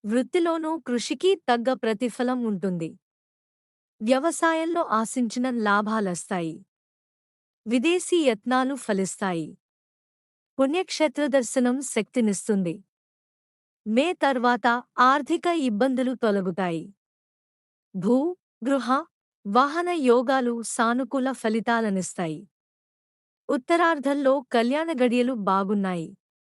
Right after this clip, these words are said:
సంతాన భాగ్యముంది. కీర్తిప్రతిష్టలు సంపాదిస్తారు. గురు,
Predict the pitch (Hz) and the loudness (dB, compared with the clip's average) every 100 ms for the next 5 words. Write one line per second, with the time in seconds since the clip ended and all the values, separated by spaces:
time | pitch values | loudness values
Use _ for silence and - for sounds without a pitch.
0 | _ _ _ _ _ _ _ - - 233 | _ _ _ _ _ _ _ -6 0 2
1 | 247 285 311 294 208 226 208 226 214 190 | 2 0 2 -2 0 0 2 0 0 0
2 | 175 165 - _ _ _ _ _ _ _ | -2 -4 -8 _ _ _ _ _ _ _
3 | _ _ - 330 294 311 254 294 285 262 | _ _ 0 2 2 0 0 -2 0 -4
4 | - 269 269 294 233 214 220 233 190 170 | -2 -2 -2 -2 0 0 0 0 0 -4
5 | - 185 165 147 - _ _ _ _ _ | -2 -2 -2 -8 -16 _ _ _ _ _
6 | _ _ _ _ 185 226 214 294 | _ _ _ _ 0 2 2 0